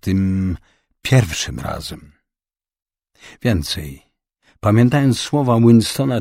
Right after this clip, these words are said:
Churchilla, który także nie zawsze w sposób właściwy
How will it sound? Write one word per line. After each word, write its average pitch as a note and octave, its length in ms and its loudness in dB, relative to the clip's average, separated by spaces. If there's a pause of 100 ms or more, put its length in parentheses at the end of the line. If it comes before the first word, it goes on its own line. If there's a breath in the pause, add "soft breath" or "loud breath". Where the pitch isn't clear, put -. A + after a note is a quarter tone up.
Churchilla, G2+ 540 -4
który F#2+ 220 -4
także A2+ 360 0
nie G#2 140 2
zawsze B2+ 500 -2
w - 60 -18
sposób F#2 480 -6
właściwy F2+ 640 -4